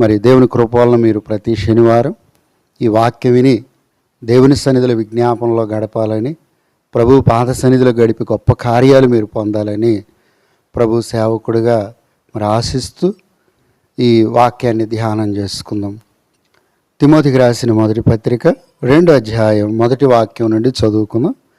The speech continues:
మనము సంపూర్ణ భక్తియు మాన్యతయు కలిగి నెమ్మదిగాను సుఖముగాను బ్రతుకు నిమిత్తము అన్నిటికంటే ముఖ్యంగా మనుషులందరి కొరకును,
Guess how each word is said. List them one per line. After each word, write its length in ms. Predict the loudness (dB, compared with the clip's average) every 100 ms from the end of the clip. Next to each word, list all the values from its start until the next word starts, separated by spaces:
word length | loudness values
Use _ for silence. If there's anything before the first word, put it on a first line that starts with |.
| _ _ _ _ 0
మనము 240 | 4 4
సంపూర్ణ 560 | 4 0 2 2 4 4
భక్తియు 600 | 4 0 0 2 4 6
మాన్యతయు 760 | 4 4 4 2 2 2 4 2
కలిగి 480 | -2 -2 -2 -2 -6 _ _ _ _ _ 0
నెమ్మదిగాను 580 | 4 6 6 6 6
సుఖముగాను 760 | 2 0 0 4 4 4 4 4
బ్రతుకు 380 | 2 0 -2 -2
నిమిత్తము 580 | 0 -2 -4 -4 -4 -6 _ _ _ _ _ _ 2
అన్నిటికంటే 540 | 4 6 6 4 6
ముఖ్యంగా 600 | 4 2 2 4 4 2
మనుషులందరి 920 | 2 2 2 2 2 4 4 4 4 2
కొరకును, 580 | 2 -2 -2 -4 -4